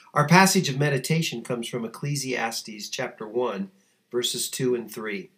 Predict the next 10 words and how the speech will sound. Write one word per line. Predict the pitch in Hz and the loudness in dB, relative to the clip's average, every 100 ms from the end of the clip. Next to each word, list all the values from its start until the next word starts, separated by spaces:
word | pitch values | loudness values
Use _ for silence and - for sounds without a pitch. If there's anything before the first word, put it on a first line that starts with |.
| _ _ _ _ - - _ | _ _ _ _ -20 -20 _
"Absolute | - 170 180 175 - 175 170 170 - | 8 10 10 8 6 8 8 6 0
futility," | - 175 170 - - 202 180 123 113 - _ | -6 0 2 2 6 8 8 4 -2 -10 _
says | - 127 120 | -4 -2 -2
the | 120 | -4
teacher. | 117 131 131 147 151 - _ - - - | -6 -6 -4 -2 -4 -8 _ -20 -20 -6
"Absolute | - 220 220 214 208 208 - | 2 2 2 2 2 2 2
futility. | 196 - 190 175 123 113 - _ _ _ - | 0 4 6 6 4 -2 -8 _ _ _ 2
Everything | 269 254 233 196 175 | 4 6 6 8 8
is | 139 - | 6 0
futile. | 151 143 123 117 - | -2 0 0 0 -6